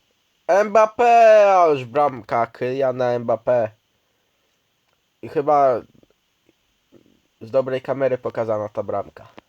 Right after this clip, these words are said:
Teraz Gündogan. Mirer.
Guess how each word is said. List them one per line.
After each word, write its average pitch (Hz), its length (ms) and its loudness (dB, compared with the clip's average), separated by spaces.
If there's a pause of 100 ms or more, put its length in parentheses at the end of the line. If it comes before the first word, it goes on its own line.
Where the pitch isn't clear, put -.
(3500)
Teraz 113 460 -6
Gündogan. 117 720 -4 (1600)
Mirer. 107 640 -6